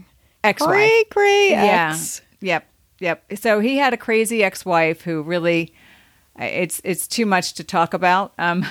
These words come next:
Speaker 1: <laughs> but anyway, she was crazy.
Speaker 2: And a
Speaker 1: It
Speaker 2: published
Speaker 1: made her
Speaker 2: book.
Speaker 1: Yes, I do have a published book on Amazon.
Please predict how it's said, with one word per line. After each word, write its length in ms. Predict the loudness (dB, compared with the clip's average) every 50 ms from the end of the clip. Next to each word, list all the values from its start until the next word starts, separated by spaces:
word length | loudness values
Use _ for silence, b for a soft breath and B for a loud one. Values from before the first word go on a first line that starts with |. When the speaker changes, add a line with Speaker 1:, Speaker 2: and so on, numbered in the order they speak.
| B B B B B -10 -6
Speaker 1:
<laughs> 420 | -4 -4 -4 -4 -4 -6 -6 -2 0
but 220 | 0 0 0 0 -2
anyway, 360 | -2 0 0 0 0 0 -2
she 180 | -2 -2 -2 -2
was 120 | -2 -4
crazy. 340 | -4 -4 -2 0 0 0 0
Speaker 2:
And 60 | 0 0
a 40 | 2
Speaker 1:
It 40 | 2
Speaker 2:
published 320 | 2 2 2 2 2 2
Speaker 1:
made 80 | 2 2
her 100 | 2 0 0 -2 _
Speaker 2:
book. 100 | -18 -14 -6
Speaker 1:
Yes, 380 | -2 -2 0 0 -2 -6 -10
I 100 | -10 -10
do 140 | -6 -4 -2 -2
have 160 | -2 -2 -2
a 60 | -4
published 440 | -4 -4 -4 -2 -2 -4 -4 -4 -6
book 220 | -4 -6 -4 -6
on 100 | -8 -8
Amazon. 540 | -8 -8 -8 -8 -8 -8 -8 -8 -8 -10